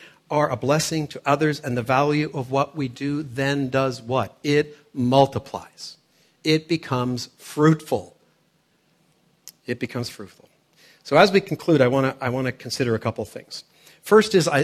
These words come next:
I think there can be a misconception in some of our minds that, that there's a difference between, uh, faithfulness and fruitfulness.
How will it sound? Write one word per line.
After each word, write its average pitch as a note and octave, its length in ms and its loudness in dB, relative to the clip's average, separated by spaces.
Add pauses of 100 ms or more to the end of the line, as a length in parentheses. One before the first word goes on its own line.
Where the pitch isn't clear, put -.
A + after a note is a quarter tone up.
I C3+ 80 -2
think F#3+ 220 -2
there G#3 80 2
can F#3+ 160 -2
be F3 140 0
a D3+ 40 2
misconception D#3+ 920 -2
in D3+ 120 -6
some D#3 180 -6
of D#3 80 -6
our D#3+ 100 0
minds D3 500 0 (400)
that, C3+ 240 0
that C#3 120 0
there's C3+ 180 0
a C3+ 60 2
difference F#3 440 0
between, D3+ 760 2 (220)
uh, B2 180 4
faithfulness A3 800 4
and F#3 120 0
fruitfulness. E3+ 760 2